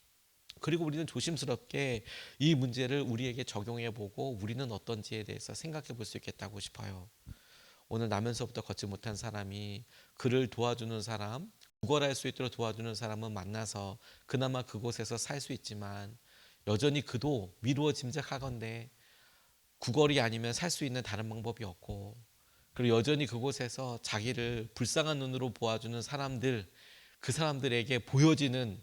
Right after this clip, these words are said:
나, 장애 갖고 있는 나, 연약한 나, 이런 삶이 그에게 정말 쉽지 않고 어려운 삶이었을 거라는 것을 생각하면서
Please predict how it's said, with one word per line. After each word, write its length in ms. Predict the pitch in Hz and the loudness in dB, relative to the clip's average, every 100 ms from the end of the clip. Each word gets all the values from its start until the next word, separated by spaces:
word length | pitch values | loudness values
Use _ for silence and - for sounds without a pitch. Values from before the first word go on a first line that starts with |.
| - | -2
나, 320 | 107 101 87 _ _ - | 2 2 -2 _ _ -6
장애 320 | - 101 113 | -2 0 0
갖고 260 | 107 113 | 0 0
있는 220 | 107 104 98 | -2 -2 -4
나, 280 | 101 98 - _ - | -6 -6 -14 _ 0
연약한 500 | 113 120 - 117 104 | 2 2 -2 -6 -6
나, 280 | 95 98 101 - - - - | -8 -10 -14 -20 -20 -20 -4
이런 300 | 117 147 151 | 4 6 6
삶이 600 | - 156 151 156 175 107 - - _ - | 2 -2 0 0 -2 -4 -8 -20 _ -2
그에게 280 | 139 131 | 2 2
정말 320 | 135 - 117 123 | 0 -2 0 0
쉽지 400 | - - - 131 | -2 -2 0 0
않고 580 | 110 - 170 170 - - | -2 -6 -2 -2 -2 -8
어려운 380 | 85 110 143 135 | -4 0 0 -2
삶이었을 680 | 139 127 117 113 - 113 110 - - _ | -4 -4 -2 -2 -2 -4 -6 -16 -20 _
거라는 420 | - 104 104 107 | -8 -4 -2 -4
것을 460 | 98 98 - 156 214 - _ _ _ | -4 -6 -4 -4 -4 -10 _ _ _
생각하면서 960 | - - 170 165 - 117 104 98 113 | -12 -6 -4 -4 -6 -6 -4 -6 -8